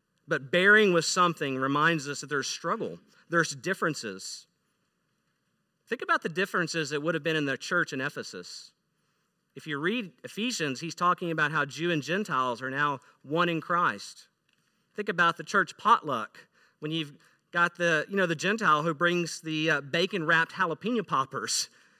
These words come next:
And the Jewish person is almost appalled because their whole life before Christ, they, they never ate pork.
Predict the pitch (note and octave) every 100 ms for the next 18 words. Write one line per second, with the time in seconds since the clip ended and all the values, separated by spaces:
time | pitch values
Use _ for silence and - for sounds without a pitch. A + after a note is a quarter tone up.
0 | _ F#3+ G3 D3+ G3+ C#4 - F#3 F3 F3+
1 | G#3 G3+ F#3 - G3+ A#3+ G#3 E3 F3+ D#3
2 | F#3+ G#3+ - - - A#3 G3+ F3+ G3+ G#3+
3 | - F3 G#3 F3+ - G#3 G3+ E3 F#3 F3
4 | C3+ - E3+ A3+ D4 E3 C#3 D#3+ A#2+ G#2